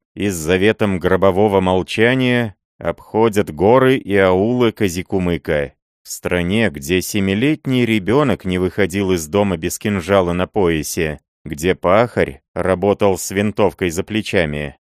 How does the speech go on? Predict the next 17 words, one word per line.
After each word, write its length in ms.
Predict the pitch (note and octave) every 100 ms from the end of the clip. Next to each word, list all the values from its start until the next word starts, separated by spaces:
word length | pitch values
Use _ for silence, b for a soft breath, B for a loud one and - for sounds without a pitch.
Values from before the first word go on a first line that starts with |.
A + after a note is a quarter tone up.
| -
вдруг 480 | F2 G#2 D3+ -
появились 760 | - D3+ C#3 A2+ A2 D#3+ D#3+ -
в 100 | A2
одиночку 640 | G#2+ G2+ G2 C3 - - C#3
безоружные 880 | G2 F#2 G2 G2+ C3+ G#2 A#2 B2
люди, 540 | A#2+ B2+ D2+ D2 C#2 - _ -
которые, 400 | F2+ F#2+ F2 E2+
встречаясь 800 | - F2+ F#2 - G#2 F#2 D#2+
с 100 | -
прохожими, 880 | - F#2 F2 B2+ C3+ F2+ E2+ D2 C2 _ _
ударяли 580 | E2+ D#2+ F2+ F#2+ G2+ F2+
по 160 | D#2+ F2+
земле 440 | D#2 F#2 F2+ G#2
три 260 | - F#2 F#2+
раза 380 | F#2+ G#2 D#2+ E2
деревянными 680 | E2+ E2+ F2+ G2 F#2 F2+ E2+
шашками 720 | - C3+ - - E2+ E2+